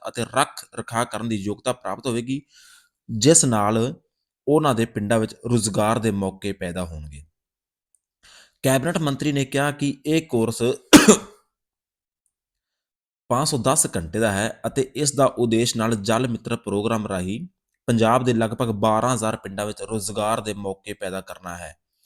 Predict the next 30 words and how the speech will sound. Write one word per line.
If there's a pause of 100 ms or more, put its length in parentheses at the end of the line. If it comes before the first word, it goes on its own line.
(480)
ਤਕਨੀਕੀ
ਸਿੱਖਿਆ
ਵਿਭਾਗ (320)
ਪਬਲਿਕ (1080)
ਇਲੈਕਟ੍ਰੀਕਲ
ਵਰਕਸ, (360)
ਪੰਪ
ਸੰਚਾਲਨ
ਅਤੇ
ਹੋਰ
ਵਿੱਚ
ਸਿਖਲਾਈ
ਪ੍ਰਦਾਨ
ਕਰੇਗਾ।
ਸਰਕਾਰ
ਇਸ
ਸਾਲ
ਦੇ
ਮਾਰਚ
ਤੱਕ (680)
ਇਸ
ਪ੍ਰੋਗਰਾਮ
ਨੂੰ
ਸ਼ੁਰੂ
ਕਰਨ
ਦੀ
ਯੋਜਨਾ
ਬਣਾ
ਰਹੀ
ਹੈ।